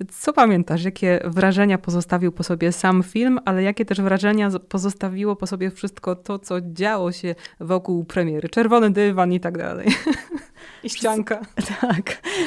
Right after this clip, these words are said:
Speaker 2: Wszystko to takie niesamowite. Znaczy, ja byłam, y, raz, że bardzo zestresowana, bo pójść do kina na film, gdzie wiesz, że będziesz tam widoczna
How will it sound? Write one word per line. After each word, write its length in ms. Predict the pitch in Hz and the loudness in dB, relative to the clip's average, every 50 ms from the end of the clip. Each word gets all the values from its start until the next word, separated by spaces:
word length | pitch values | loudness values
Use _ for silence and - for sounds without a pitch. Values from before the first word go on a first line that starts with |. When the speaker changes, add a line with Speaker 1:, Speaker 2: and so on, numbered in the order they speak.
| 240 - | -2 -4
Speaker 2:
Wszystko 300 | - - 220 - - 269 | -6 -6 -2 0 0 2
to 120 | 262 269 | 2 2
takie 300 | 240 - 269 - - 254 | 2 2 0 2 2 4
niesamowite. 840 | 240 240 240 220 - - 226 220 226 214 208 214 277 302 - - 220 | 4 6 4 4 4 4 4 6 6 4 6 6 4 4 4 4 2
Znaczy, 240 | 196 202 214 - 208 | 4 4 2 2 2
ja 120 | 202 254 | 2 2
byłam, 380 | 254 269 311 311 294 269 262 214 - | 4 4 4 6 6 6 4 2 2
y, 340 | - 220 220 220 214 208 202 180 - - 110 110 107 98 - - - _ - - - _ - - 175 160 170 160 | 4 4 6 6 6 4 4 0 -2 -6 -6 -6 -6 -8 -10 -12 -16 _ -20 -20 -20 _ -8 -6 -6 -6 -2 2
raz, 240 | 226 233 269 262 247 | 4 4 4 4 4
że 140 | 240 254 | 2 2
bardzo 280 | 233 233 269 262 208 240 | 2 2 2 2 2 2
zestresowana, 840 | 208 254 247 - - 208 214 - - 220 196 180 180 - - - - | 2 2 0 0 0 -2 -2 0 0 -2 0 0 -2 -2 -4 -6 -8
bo 140 | 180 180 190 | -8 -8 -8
pójść 280 | 185 - 220 220 196 214 | -2 0 2 2 2 2
do 140 | 180 202 | 0 -2
kina 300 | 196 - - 220 202 196 | -2 0 0 2 2 2
na 140 | 196 196 196 | 2 2 0
film, 320 | 196 - - 220 202 196 190 | 0 0 0 0 0 0 0
gdzie 460 | 214 190 196 202 196 190 185 - - | 0 2 2 4 4 4 2 2 0
wiesz, 380 | 185 190 208 202 190 - - - | 0 2 2 2 2 0 -2 -4
że 180 | - 180 202 202 | -2 -2 0 0
będziesz 360 | 190 202 190 190 196 190 - | 2 2 0 0 -2 -2 -2
tam 440 | - 208 185 185 190 185 196 - 208 | -2 -2 0 0 0 -2 -2 -2 0
widoczna 640 | 208 220 196 226 208 185 - - 190 190 190 196 | 2 4 4 4 4 2 0 -2 0 0 0 0